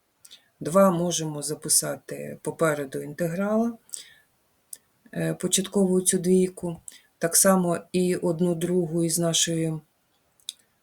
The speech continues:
формули тригонометричної. Е, тепер косінус різниці. Х мінус два ікс мінус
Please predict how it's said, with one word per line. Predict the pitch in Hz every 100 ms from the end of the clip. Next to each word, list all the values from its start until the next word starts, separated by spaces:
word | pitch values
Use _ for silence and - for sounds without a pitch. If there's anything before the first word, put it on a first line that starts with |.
| _
формули | - 185 170 165 160 156
тригонометричної. | 165 160 160 165 165 165 165 165 - 160 156 151 151 147 _ - - - - - - _ 156
Е, | 160 156 147
тепер | - 185 190 165 147 143 147
косінус | - 196 196 196 185 185
різниці. | 185 180 180 170 147 - 143 202 - _ - - - _ _
Х | 196 196 - 190
мінус | 185 175 175
два | 165 175 180 165
ікс | 151 - - - 160
мінус | 165 165 156 -